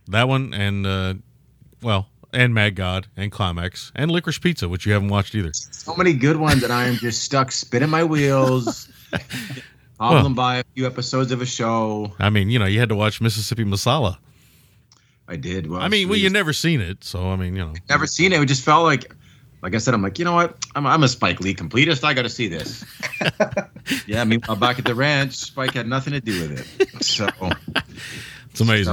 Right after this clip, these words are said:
Speaker 2: so sometimes, yeah.
Speaker 1: But yeah, definitely check it out when you get a chance. I mean, I, I have that same feeling. I'll watch people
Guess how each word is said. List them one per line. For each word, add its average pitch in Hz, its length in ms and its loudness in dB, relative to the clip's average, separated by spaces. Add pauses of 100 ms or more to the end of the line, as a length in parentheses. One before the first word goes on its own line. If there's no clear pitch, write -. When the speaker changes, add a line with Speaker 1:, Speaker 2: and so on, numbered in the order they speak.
(100)
Speaker 2:
so - 40 -14 (340)
sometimes, 76 360 -8
yeah. 90 220 0 (260)
Speaker 1:
But 123 140 4
yeah, 131 200 6
definitely 135 380 2
check 113 220 0
it 110 60 2
out 101 140 4
when 95 100 -2
you 92 60 -4
get 90 100 -4
a 82 40 -8
chance. 87 280 -6
I 185 80 0
mean, 190 120 2
I, 175 360 0
I - 40 2
have 160 120 4
that 127 140 0
same 123 240 0
feeling. 117 340 2
I'll 113 160 4
watch 110 240 2
people 107 680 0